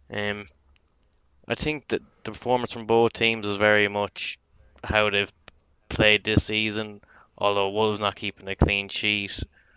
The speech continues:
but again, just trying to soak up pressure, and they did look for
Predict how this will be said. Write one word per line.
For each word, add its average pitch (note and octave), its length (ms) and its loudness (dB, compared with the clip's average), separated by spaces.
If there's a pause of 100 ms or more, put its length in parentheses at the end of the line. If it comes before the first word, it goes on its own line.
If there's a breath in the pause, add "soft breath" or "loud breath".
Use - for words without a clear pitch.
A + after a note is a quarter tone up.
(120)
but F#2+ 180 -8
again, F#2+ 340 2
just - 280 -8
trying G2 240 -2
to F#2 80 -6
soak G2 360 -4
up F#2 100 -4
pressure, F#2+ 400 -2
and F#2 160 -12
they F#2 60 0
did G2 240 0
look G2 280 -4
for F#2 460 -8